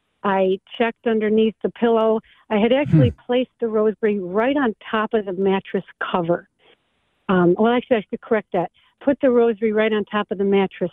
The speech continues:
Speaker 1: itself. Then I covered
Speaker 2: Mm-hmm.
Speaker 1: it with the mattress cover <laughs> and the fitted sheet,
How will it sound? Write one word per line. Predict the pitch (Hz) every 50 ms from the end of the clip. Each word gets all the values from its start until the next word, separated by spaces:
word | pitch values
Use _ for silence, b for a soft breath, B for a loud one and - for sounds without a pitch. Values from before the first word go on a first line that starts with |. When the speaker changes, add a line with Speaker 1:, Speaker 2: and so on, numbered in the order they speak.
| - - _
Speaker 1:
itself. | 202 180 - - - - 226 196 170 165 - - - - B B B B B B _
Then | 196 202 202
I | 190 185
covered | - - - 247 247 254 247 226
Speaker 2:
Mm-hmm. | 220
Speaker 1:
it | 214 208
with | 202 196 -
the | - 196
mattress | 202 208 202 196 190 - - 196 180 - _ _ _
cover | - - 285 294 262 262 269 269 262 - - -
<laughs> | _ _
and | 220 220 240 214 185 202
the | 196 202 -
fitted | - 247 233 185 196 175 - - -
sheet, | - 247 240 247 233